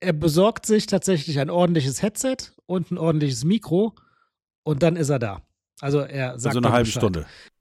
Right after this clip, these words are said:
Speaker 2: In einer halben Stunde. <laughs>
Speaker 1: Nein, tatsächlich, davon ist es abhängig. Ähm, er besorgt sich den Kram dazu, damit er dann auch möglichst ordentlich, äh, zu hören ist. Und dann werden wir mal eine Testaufnahme machen.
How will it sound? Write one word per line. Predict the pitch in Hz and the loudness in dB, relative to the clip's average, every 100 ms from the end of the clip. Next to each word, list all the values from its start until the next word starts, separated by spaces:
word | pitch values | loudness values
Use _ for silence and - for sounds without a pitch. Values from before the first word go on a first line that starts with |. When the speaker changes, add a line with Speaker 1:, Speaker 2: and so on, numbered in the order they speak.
| _ _ _ _ _ | _ _ _ _ _
Speaker 2:
In | 98 | -6
einer | 104 | -2
halben | 110 101 | -2 -2
Stunde. | - 95 80 - - - - - | -2 -2 -2 -12 -20 -20 -8 -8
<laughs> | - - - - | -6 -8 -6 -2
Speaker 1:
Nein, | 180 | 2
tatsächlich, | 170 156 170 160 - | 4 2 0 -2 0
davon | 160 180 | 0 0
ist | 175 156 | -2 -4
es | 139 | -6
abhängig. | 156 165 165 170 - _ _ _ _ | -4 -2 0 -2 -4 _ _ _ _
Ähm, | 143 147 143 | -6 -4 -4
er | 151 | -4
besorgt | 139 143 147 156 | 0 2 2 0
sich | - - | -4 -4
den | 147 | -4
Kram | - 135 139 | -4 -4 -2
dazu, | 139 - 151 139 143 | -4 -2 -2 0 -2
damit | 131 120 123 | -4 -6 -4
er | 123 127 | -4 -6
dann | 139 127 | -8 -10
auch | 127 123 | -8 -2
möglichst | 139 135 135 120 - _ _ _ _ _ - | -2 0 -2 -4 -10 _ _ _ _ _ -2
ordentlich, | 147 147 139 - 143 127 - | 2 4 2 2 2 2 -4
äh, | 139 123 | -2 -2
zu | - 135 117 | -2 -2 4
hören | 147 147 156 | 4 2 0
ist. | 139 131 - _ _ | -4 -6 -12 _ _
Und | - 127 120 120 - _ - | -6 -4 -4 -8 -14 _ -10
dann | 120 110 120 - 131 | -6 -4 -6 -8 -6
werden | 131 127 127 | -4 -2 0
wir | 120 | 0
mal | 117 | 0
eine | 117 | -2
Testaufnahme | 110 170 - 175 165 160 147 147 | 2 0 2 -2 0 0 2 2
machen. | 143 127 143 | 0 -2 -6